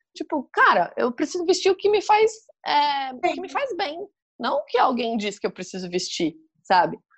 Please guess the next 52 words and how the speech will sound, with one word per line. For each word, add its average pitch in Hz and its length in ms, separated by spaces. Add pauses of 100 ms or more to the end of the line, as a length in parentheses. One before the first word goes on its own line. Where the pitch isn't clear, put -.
"Ah, 233 200
você 233 140
não 226 140
pode 240 340
mexer 262 280
no 254 100
celular 254 560
no 240 380
horário 233 280
de 226 80
trabalho." 226 340 (300)
Mas 320 200
e 523 60
se - 100
eu 587 60
preciso 403 420
falar 233 520
com 226 100
a 226 40
minha 226 140
avó 202 220
pra 196 140
saber 185 240
se - 120
ela 196 160
tá 196 120
bem? 175 260
O - 60
que 320 120
que 415 80
eu 523 120
faço? 185 340 (180)
Então, 240 180
assim, 240 320
eu 208 80
sempre 294 380 (340)
questionei 294 540
muito 277 840 (240)
esse 208 220
padrão. 190 500 (460)
Nunca 262 600
me 190 120
encaixei, 196 460
tanto 214 240
que 269 60
eu 247 40
nunca 277 200
durei 320 360
muito 320 240
tempo 175 300
nas 175 180
empresas. 165 480